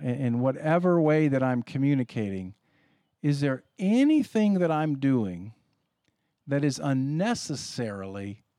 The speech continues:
putting a stumbling block in the way of someone else hearing the gospel?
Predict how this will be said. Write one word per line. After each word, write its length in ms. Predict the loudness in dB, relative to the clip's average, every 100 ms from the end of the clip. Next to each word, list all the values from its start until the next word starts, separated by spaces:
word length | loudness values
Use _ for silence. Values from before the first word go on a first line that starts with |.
| _ _ _ _ _ _ _ -8
putting 260 | -4 -2 -2
a 40 |
stumbling 640 | -6 -4 -2 0 0 0
block 340 | -2 -4 -6 -10 _ _ _ _ _ _ _ _ _
in 120 | -6
the 80 | -2
way 220 | 0 0
of 100 | -4
someone 440 | -6 -4 0 0 -2
else 460 | -6 -8 -12 -20 _ _ _ _
hearing 360 | -10 -6 -6 -6
the 80 | -8
gospel? 480 | -12 -18 -20 _